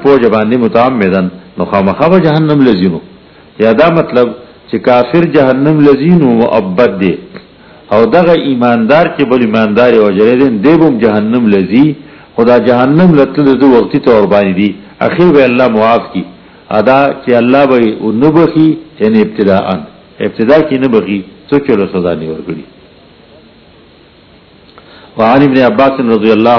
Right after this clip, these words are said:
عنهما قال، قال رسول الله صلی الله علیه وسلم، لا یقام الحدود فی المساجد ولا تقاد ب-، یقاد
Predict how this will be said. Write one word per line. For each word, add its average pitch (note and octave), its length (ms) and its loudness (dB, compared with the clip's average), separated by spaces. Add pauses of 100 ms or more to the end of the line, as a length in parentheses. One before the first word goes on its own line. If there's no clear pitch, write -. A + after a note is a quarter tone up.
عنهما G2+ 280 -2 (120)
قال، G#2+ 160 0 (460)
قال B2+ 140 2 (160)
رسول C#3 260 0
الله B2 260 0 (160)
صلی A2 200 0
الله G#2+ 300 0 (160)
علیه G#2 260 0
وسلم، F#2 400 -4 (760)
لا A2+ 180 0
یقام D3 380 2
الحدود A#2+ 380 0 (120)
فی A2+ 60 -6
المساجد A#2+ 640 -2 (400)
ولا A#2+ 320 2
تقاد C3 500 -2
ب-، A2+ 220 -6 (100)
یقاد B2 300 0